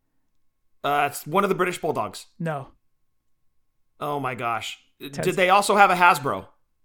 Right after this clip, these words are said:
Speaker 2: Yes.
Speaker 1: Oh gosh. Uh, Big Bo-, yeah, Big Boss Man.
Speaker 2: No.
Speaker 1: Akeem.
Speaker 2: No.
Speaker 1: Bigelow.
Speaker 2: No.
Speaker 1: One Man Gang.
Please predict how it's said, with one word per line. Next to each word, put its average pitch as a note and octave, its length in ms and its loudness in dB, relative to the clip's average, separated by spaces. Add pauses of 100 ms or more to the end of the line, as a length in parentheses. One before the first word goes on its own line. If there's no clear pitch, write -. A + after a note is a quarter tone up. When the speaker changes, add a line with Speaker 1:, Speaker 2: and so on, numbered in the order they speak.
(760)
Speaker 2:
Yes. - 380 -2 (840)
Speaker 1:
Oh C3 300 -10
gosh. A#2 640 -4
Uh, D3 280 2
Big G3 220 -2
Bo-, F#3 380 4
yeah, F#3 160 0
Big G3 160 2
Boss B3 180 8
Man. G2+ 180 -8 (140)
Speaker 2:
No. E3 260 -2 (460)
Speaker 1:
Akeem. C#3+ 480 -2 (240)
Speaker 2:
No. D#3+ 280 -6 (240)
Speaker 1:
Bigelow. E3+ 440 2 (340)
Speaker 2:
No. D3+ 280 -8 (280)
Speaker 1:
One F#3+ 200 2
Man G3 160 2
Gang. B2 300 -2